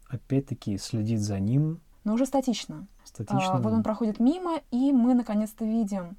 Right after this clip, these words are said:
Speaker 2: Непонятно, загорелое это лицо или нет, если честно. Прищур тоже
Speaker 1: Ну,
Speaker 2: не очень видно.
Speaker 1: некий молодой человек. Бодрый, поджарый, который явно куда-то торопится.
Speaker 2: Пока он ещё не вошёл в здание, на этом моменте начнётся третья минута,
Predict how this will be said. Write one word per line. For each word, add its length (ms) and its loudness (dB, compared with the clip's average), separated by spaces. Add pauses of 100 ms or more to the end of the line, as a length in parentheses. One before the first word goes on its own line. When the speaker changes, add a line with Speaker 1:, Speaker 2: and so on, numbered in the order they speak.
(220)
Speaker 2:
Непонятно, 760 4
загорелое 480 0
это 120 -6
лицо 300 -6
или 140 -4
нет, 340 2
если 220 -6
честно. 420 -12
Прищур 380 -6
тоже 200 0
Speaker 1:
Ну, 60 6
Speaker 2:
не 60 -2
очень 220 -2
видно. 240 8
Speaker 1:
некий 120 4
молодой 320 6
человек. 420 -6 (160)
Бодрый, 640 2 (140)
поджарый, 680 4 (220)
который 400 0
явно 360 4
куда-то 280 -2
торопится. 420 -10 (280)
Speaker 2:
Пока 220 2
он 80 8
ещё 180 2
не 60 4
вошёл 220 2
в 80 0
здание, 480 0 (360)
на 200 0
этом 160 -2
моменте 800 -2
начнётся 440 -6
третья 340 -6
минута, 420 -8